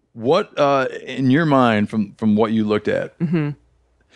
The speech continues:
Speaker 1: Okay, but he-, he-, here's the thing I got to with the email I wanna establish real quick.
Speaker 2: Okay.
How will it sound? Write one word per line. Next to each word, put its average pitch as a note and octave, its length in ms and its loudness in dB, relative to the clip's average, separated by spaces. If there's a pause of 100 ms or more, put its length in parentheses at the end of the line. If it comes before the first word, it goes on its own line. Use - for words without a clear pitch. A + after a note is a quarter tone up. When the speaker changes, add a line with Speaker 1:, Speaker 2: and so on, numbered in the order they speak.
Speaker 1:
Okay, G3 180 2
but - 200 -8
he-, D#3 180 0
he-, F3 240 2
here's A3 200 2
the A#3 80 -6
thing D#3 60 4
I B2 80 6
got A#2 200 4
to B2 100 -4
with G2+ 220 -6
the G#2 200 0
email G#2 160 4
I F#2 60 0
wanna F2 220 -4
establish F2+ 440 -6
real - 80 -12
quick. - 260 -8
Speaker 2:
Okay. - 220 0